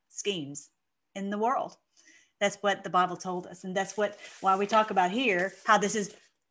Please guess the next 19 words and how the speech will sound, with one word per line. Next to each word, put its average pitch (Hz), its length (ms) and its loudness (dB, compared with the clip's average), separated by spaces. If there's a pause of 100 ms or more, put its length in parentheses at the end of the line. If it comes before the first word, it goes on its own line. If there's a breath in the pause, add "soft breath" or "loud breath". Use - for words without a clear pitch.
(220)
biblical. 185 720 0 (540)
That's 226 180 4
why 247 160 10
I 233 60 6
got 240 260 8
banned, 240 300 4
because 208 220 0
they're 208 80 2
like, 196 240 0
"We 480 160 8
don't 403 320 2
wanna 427 260 2
have 359 140 2
anybody 415 420 0
who 349 220 0
uses 359 560 0 (100)
that 440 320 -4
word 392 220 2 (100)
right 370 200 4